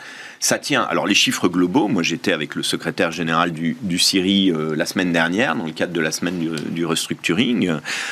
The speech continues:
euh, et, euh, on, on en a, on en a discuté.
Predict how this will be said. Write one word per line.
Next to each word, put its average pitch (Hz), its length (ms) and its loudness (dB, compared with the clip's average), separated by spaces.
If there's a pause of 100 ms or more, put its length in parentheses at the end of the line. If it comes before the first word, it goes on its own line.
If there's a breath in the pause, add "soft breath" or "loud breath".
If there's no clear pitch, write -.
(220 loud breath)
euh, 85 880 2 (140)
et, 101 240 6
euh, 82 280 4
on, 85 260 -2
on 85 140 0
en 85 140 4
a, 87 260 2
on 85 140 -4
en 85 140 2
a 87 80 2
discuté. 135 580 -4